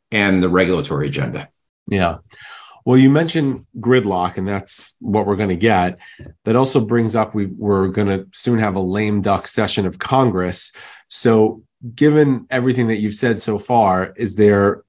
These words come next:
Speaker 2: I mean, should we expect anything to get done in that lame duck, in that lame duck session?
Speaker 1: Yeah. So, I, you know, I, I think in the lame duck and for next year,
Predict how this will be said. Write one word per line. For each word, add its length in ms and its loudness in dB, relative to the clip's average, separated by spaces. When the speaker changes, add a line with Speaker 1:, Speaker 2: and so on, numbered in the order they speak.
Speaker 2:
I 80 -2
mean, 120 2
should 160 2
we 100 4
expect 420 -4
anything 440 0
to 100 -6
get 240 0
done 260 2
in 120 0
that 200 -2
lame 240 0
duck, 320 -4
in 180 0
that 180 0
lame 440 -2
duck 260 -2
session? 500 -4
Speaker 1:
Yeah. 140 4
So, 200 2
I, 200 -2
you 140 0
know, 200 2
I, 180 0
I 100 4
think 520 2
in 100 6
the 80 6
lame 260 2
duck 260 0
and 240 -2
for 120 4
next 320 0
year, 420 -2